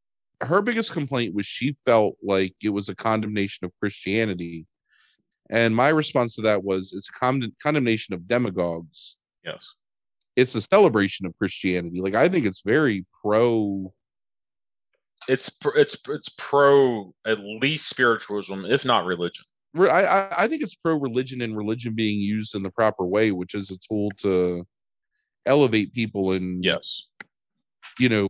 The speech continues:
Speaker 1: used for kindness and
Speaker 2: Yes.
Speaker 1: charity and, you know, and the opposite of that, it's like a condemnation of, which is people that use it for personal gain or to alienate or
Speaker 2: Well, it's, and it's more of a condemnation more than even religion,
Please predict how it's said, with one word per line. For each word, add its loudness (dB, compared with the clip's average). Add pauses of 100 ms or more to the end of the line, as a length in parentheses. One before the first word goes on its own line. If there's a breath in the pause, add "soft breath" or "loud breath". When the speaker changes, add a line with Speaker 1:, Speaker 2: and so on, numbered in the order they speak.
(120)
Speaker 1:
used 0
for -2
kindness 0
and -6
Speaker 2:
Yes. -4 (520)
Speaker 1:
charity 4
and, -8 (920)
you 0
know, 4
and 0
the 4
opposite 0
of -4
that, 2
it's -10
like 0
a -20
condemnation -4
of, -2
which -6
is -12
people -6
that -4
use -4
it -8
for -4 (640)
personal 2
gain 2
or -4 (100)
to -2
alienate 0
or -6 (360)
Speaker 2:
Well, 6
it's, 0
and 0
it's -2
more 2
of 2
a 2
condemnation -2
more 0
than -2
even -2
religion, -2